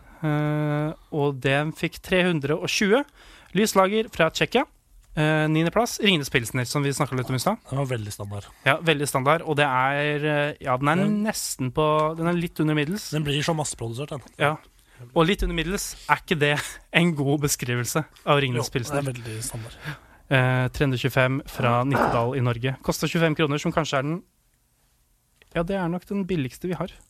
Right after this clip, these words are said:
Speaker 1: av øler. Nei, eh, det er det ikke. Vi har en p-, koster en ti kroner. <laughs>
Speaker 2: Ja, stemmer.
Speaker 1: Ja, eh, Ink and Dagger, eh,
Speaker 2: Mm.
Speaker 1: tre hundre og femtiåtte på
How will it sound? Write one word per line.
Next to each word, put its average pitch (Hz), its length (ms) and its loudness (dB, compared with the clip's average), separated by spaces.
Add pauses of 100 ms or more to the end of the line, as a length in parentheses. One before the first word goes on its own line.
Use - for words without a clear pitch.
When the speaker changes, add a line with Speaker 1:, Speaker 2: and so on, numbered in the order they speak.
(1000)
Speaker 1:
av 160 160 0
øler. 151 320 -2 (800)
Nei, 202 200 6
eh, 180 360 4
det 165 120 2
er 156 80 4
det 120 120 -2
ikke. - 100 -20 (880)
Vi 147 80 -2
har 127 160 2
en 127 140 0
p-, - 200 -14
koster 143 340 -2
en 139 160 2
ti - 200 -4
kroner. 151 280 -2 (400)
<laughs> 165 80 8 (1120)
Speaker 2:
Ja, 127 80 -8
stemmer. 120 240 -12 (160)
Speaker 1:
Ja, 131 140 4 (180)
eh, 135 520 2 (120)
Ink 170 240 4
and 190 80 4
Dagger, 175 300 4 (440)
eh, 147 200 4
Speaker 2:
Mm. 139 40 -14
Speaker 1:
tre - 140 2
hundre 143 160 2
og 131 60 -6
femtiåtte 147 420 0
på 139 140 0